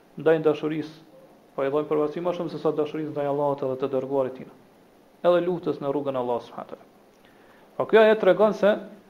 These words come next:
mi dash këto gjëra, edhe pse nuk është kjo dashuri e adhurimit, që kemi sqaruar deri sa këtu, dashuri e ibadetit.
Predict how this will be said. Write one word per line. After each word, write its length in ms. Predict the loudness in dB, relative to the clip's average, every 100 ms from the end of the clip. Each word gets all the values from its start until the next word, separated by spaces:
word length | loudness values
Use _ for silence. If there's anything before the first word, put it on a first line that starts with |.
| -20 -20 -20 _ _ -6
mi 120 | 2
dash 300 | 8 8 6
këto 160 | 4
gjëra, 320 | 6 6 4 2 -8 -20 -20 _ _ _ _ 0
edhe 180 | 4 6
pse 160 | 4 -2
nuk 160 | 2
është 200 | 4 4
kjo 140 | 2 0 -2 -12 -18 -6
dashuri 540 | 2 4 4 2 2 -2 -6 -2
e 80 | 4
adhurimit, 480 | 6 6 4 4 -2
që 160 | -4
kemi 200 | -4 -4 -2
sqaruar 280 | -2 0
deri 200 | 0 -2
sa 100 | -2
këtu, 160 | -10 -14 -14 -6
dashuri 380 | -4 -2 0 0
e 20 |
ibadetit. 480 | 2 2 2 -2 -6